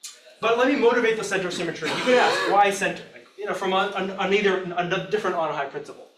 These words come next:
Well, let's, again, take the picture that we want to do something that looks like a gauge transformation,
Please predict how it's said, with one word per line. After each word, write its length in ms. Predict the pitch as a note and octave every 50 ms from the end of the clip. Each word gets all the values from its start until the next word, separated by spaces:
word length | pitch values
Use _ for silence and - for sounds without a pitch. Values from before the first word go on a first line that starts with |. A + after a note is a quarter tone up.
| - - - - - - - -
Well, 200 | F3+ G#3 A#3+ B3+
let's, 300 | B3 B3 A#3+ - - - -
again, 320 | - F#3+ A3 A#3 G3+ F#3+ F#3+
take 220 | - G3+ G#3 G#3
the 60 | -
picture 280 | - - F3+ F3 - F#3
that 160 | E3+ F3+ F3+
we 80 | E3+ F3+
want 200 | F#3 G3+ G#3 A3+
to 40 | A3+
do 300 | A3+ A#3 A3+ G#3 F#3+ - - - - -
something 360 | - - A3 G#3+ - A3 F#3+
that 160 | F3+ - -
looks 200 | G#3 A3+ A3+ -
like 120 | A3 G#3+
a 60 | G#3+ F3+
gauge 240 | D3+ D#3 D#3 D3+
transformation, 640 | - D3 C3 B2+ - C3 B2+ A#2+ B2 - F#3+ G3+ A#3+